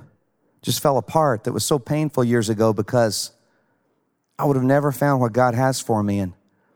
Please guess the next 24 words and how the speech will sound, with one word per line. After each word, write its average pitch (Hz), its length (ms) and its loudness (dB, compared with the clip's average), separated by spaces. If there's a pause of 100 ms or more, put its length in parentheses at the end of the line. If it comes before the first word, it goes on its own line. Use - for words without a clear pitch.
(460)
and 123 120 2
how 139 120 2
to 139 60 2
really 135 220 2
build 131 400 0 (140)
a 110 40 -6
relationship 104 760 -2 (180)
on 110 140 -2
the 101 60 -2
Lord 101 200 -2
Jesus." 95 580 -8 (1040)
You 185 260 0
see, 220 200 2
it's 165 160 0
easier 208 480 4
once 185 320 2
you 165 160 4
get 175 260 -2
some 139 360 0 (920)
years 156 760 2 (840)
down 143 160 4
the 123 100 2
road. 120 420 2 (640)
Uh, 160 240 2